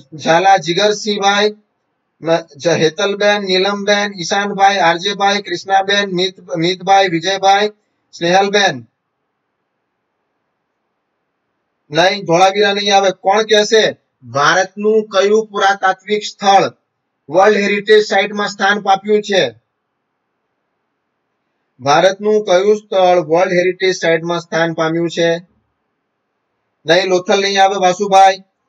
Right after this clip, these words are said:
હર્ષભાઈ, લોથલ નહીં આવે. ફટાફટ, કોણ કહેશે? ભારતનું કયું સ્થળ World Heritage સાઇટમાં સ્થાન પામ્યું છે?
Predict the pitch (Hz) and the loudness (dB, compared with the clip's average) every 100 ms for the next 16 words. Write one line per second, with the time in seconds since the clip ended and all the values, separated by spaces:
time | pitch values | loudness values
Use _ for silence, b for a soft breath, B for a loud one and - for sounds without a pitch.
0 | _ _ 147 170 170 190 190 - - 196 | _ _ -2 -2 2 2 2 -2 -2 -4
1 | 190 196 190 196 196 180 190 190 202 185 | -2 2 2 0 -4 0 0 2 0 0
2 | - _ 185 196 202 190 185 190 135 - | -2 _ -2 -2 -2 -4 0 0 0 -6
3 | _ _ _ 131 156 175 180 185 196 196 | _ _ _ 0 2 2 -2 -6 -6 -4
4 | 185 180 196 196 - 190 190 151 117 _ | 0 0 0 -4 -2 2 4 2 -2 _
5 | _ _ _ _ _ _ _ _ 143 175 | _ _ _ _ _ _ _ _ -2 0
6 | 190 185 185 190 196 - 185 180 190 185 | 0 0 -2 0 -2 0 -2 0 -4 -4
7 | 190 190 185 185 190 185 196 156 | -4 -2 -2 -2 -4 -2 0 -2